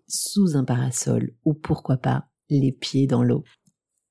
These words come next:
Je prépare également activement la saison deux du podcast, donc si vous avez des suggestions d'invités, n'hésitez pas à me contacter via les réseaux sociaux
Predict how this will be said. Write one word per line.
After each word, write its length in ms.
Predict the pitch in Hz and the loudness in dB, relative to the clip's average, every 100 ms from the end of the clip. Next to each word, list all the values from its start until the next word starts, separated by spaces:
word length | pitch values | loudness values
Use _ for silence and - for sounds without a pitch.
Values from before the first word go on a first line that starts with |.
| _ - | _ 0
Je 160 | 135 | 2
prépare 320 | 135 147 143 139 | 2 2 2 2
également 580 | 131 127 127 127 120 - | 4 4 4 2 0 -2
activement 640 | 139 - - 131 139 135 | -2 -2 -4 -2 2 2
la 100 | 131 | 2
saison 380 | 123 127 123 120 | 2 0 2 0
deux 280 | 123 127 165 | 0 2 2
du 140 | 151 | 2
podcast, 560 | 139 127 - 131 180 - | 0 -2 0 0 0 -4
donc 200 | 160 127 | -6 -4
si 160 | - 240 | -2 0
vous 180 | 214 | 2
avez 140 | 139 131 | 2 0
des 140 | 131 | 0
suggestions 680 | 131 214 190 160 151 - 165 | -2 -2 -2 -2 -2 -2 -2
d'invités, 640 | 139 160 156 127 127 202 - - - _ - | 2 0 0 -4 -4 -4 -8 -20 -20 _ 0
n'hésitez 580 | 147 185 185 165 - 147 | 4 6 4 0 -4 -4
pas 280 | 151 156 - | -2 -2 0
à 80 | |
me 140 | 139 127 | 0 2
contacter 540 | - 131 135 - 139 | 0 -2 -2 -2 0
via 180 | 139 139 | 2 2
les 120 | 135 | 2
réseaux 260 | 127 127 131 | 0 0 0
sociaux 480 | - 120 131 156 | 0 0 2 0